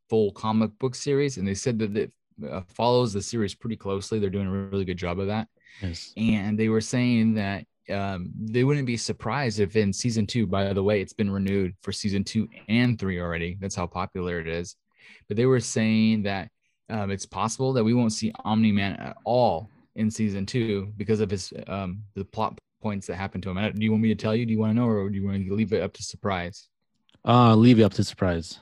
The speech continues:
Speaker 1: Okay. So I won't get into the details, but yeah, there's a lot of things that happen in between now and the finishing of the Invincible series that will really make you rethink everybody.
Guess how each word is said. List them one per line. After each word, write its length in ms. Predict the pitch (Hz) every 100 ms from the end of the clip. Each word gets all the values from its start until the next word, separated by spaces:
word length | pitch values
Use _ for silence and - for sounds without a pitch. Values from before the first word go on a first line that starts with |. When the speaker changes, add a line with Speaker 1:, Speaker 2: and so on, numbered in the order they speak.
| -
Speaker 1:
Okay. 280 | 110 90 - - - -
So 120 | -
I 40 | 113
won't 280 | 139 156
get 160 | 135 131
into 180 | 127 123
the 100 | 110
details, 540 | 113 123 - 107 98
but 120 | 92 107
yeah, 200 | 113 101
there's 220 | 120 131
a 60 |
lot 320 | 104 104 104 123
of 100 | 113
things 300 | 113 110 107
that 100 | 85
happen 520 | 98 110 90 87 85 _ _ -
in 120 | 110
between 360 | 110 - 104 98
now 440 | 98 98 98 107 -
and 100 | 98
the 60 |
finishing 1080 | 87 - - 110 110 110 - - 120 113 120
of 280 | 95 98 98
the 160 | 98 85
Invincible 540 | 98 98 110 101 98
series 560 | 92 101 98 107 120 - _ _ - - -
that 260 | 101 95
will 200 | 104 107
really 420 | 104 117 131 123 110
make 260 | 110 107
you 100 | 101
rethink 560 | 95 110 92 - 107 85
everybody. 680 | 90 95 95 90 80 80